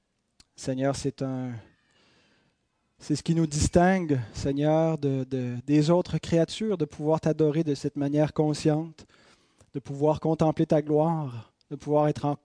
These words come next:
en communion avec toi, en recevant tes oracles, en méditant ta parole, en la mettant en pratique.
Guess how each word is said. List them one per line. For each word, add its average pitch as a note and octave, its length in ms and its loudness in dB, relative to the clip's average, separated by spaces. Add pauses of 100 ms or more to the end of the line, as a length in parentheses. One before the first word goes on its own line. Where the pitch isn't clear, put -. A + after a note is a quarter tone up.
(160)
en D3+ 120 -6
communion F#3+ 500 2
avec C#3+ 240 0
toi, D3 300 -2 (840)
en D3 100 -6
recevant D3 460 0
tes D3 220 2
oracles, C#3+ 480 0 (560)
en C#3+ 100 2
méditant E3+ 520 2
ta E3 120 2
parole, D#3+ 420 2
en C#3+ 80 0
la C3+ 120 0
mettant C#3+ 320 0
en C#3 60 -6
pratique. - 580 -8